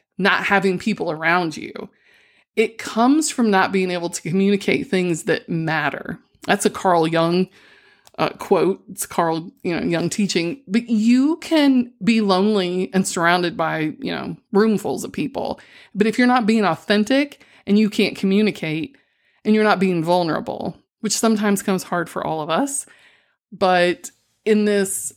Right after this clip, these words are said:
podcast that Brené Brown did about togetherness and different things, she talked about how m-,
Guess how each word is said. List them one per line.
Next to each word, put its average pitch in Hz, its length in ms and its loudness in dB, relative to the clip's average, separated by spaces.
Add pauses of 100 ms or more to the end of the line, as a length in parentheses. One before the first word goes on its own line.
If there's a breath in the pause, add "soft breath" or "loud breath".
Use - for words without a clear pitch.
podcast 226 680 0
that 170 540 -2
Brené 180 300 -2
Brown 170 340 -2
did 175 480 -4
about 175 380 2
togetherness 165 800 -2
and 156 260 -4
different 165 320 -8
things, 165 300 -6 (800 soft breath)
she 254 140 0
talked 247 280 2
about 220 220 2
how 185 160 0
m-, 190 340 -4